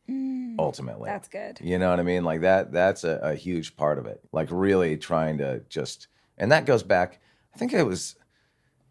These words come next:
Speaker 2: I interviewed Amanda Shires years ago for my Walking the Floor podcast, and she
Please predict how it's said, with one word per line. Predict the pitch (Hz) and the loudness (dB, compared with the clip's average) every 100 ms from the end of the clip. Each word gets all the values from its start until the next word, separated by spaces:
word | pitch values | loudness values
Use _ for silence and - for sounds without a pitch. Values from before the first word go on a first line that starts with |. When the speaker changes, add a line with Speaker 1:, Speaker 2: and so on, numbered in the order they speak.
| _ _ - | _ _ -4
Speaker 2:
I | 147 | 2
interviewed | 180 156 123 110 | 4 6 6 4
Amanda | 87 90 92 98 85 | 4 4 4 4 2
Shires | - 76 73 78 67 64 69 | 2 2 2 2 0 -4 -4
years | 67 65 | -4 -4
ago | 65 65 64 | -4 -4 -4
for | 71 | -6
my | 71 69 | -4 -4
Walking | 52 67 71 69 | -4 -4 -4 -6
the | 64 | -8
Floor | 69 65 | -8 -8
podcast, | 67 62 - 60 57 - | -6 -8 -6 -8 -8 -10
and | 73 71 | -10 -8
she | - - 117 123 | -6 0 2 0